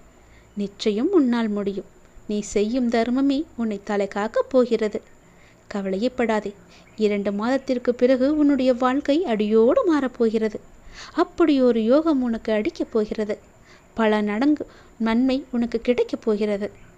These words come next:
சிலருக்கு இந்த யோகம் கிடைக்காமல் போனதற்கு காரணம் அவருடைய கர்மவினை இன்னும் முடியவில்லை என்பதுதான்.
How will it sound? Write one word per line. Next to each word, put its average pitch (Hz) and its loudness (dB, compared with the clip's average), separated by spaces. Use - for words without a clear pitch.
சிலருக்கு 240 0
இந்த 208 -2
யோகம் 226 0
கிடைக்காமல் 220 0
போனதற்கு 277 0
காரணம் 294 2
அவருடைய 320 8
கர்மவினை 277 2
இன்னும் 285 4
முடியவில்லை 220 0
என்பதுதான். 220 0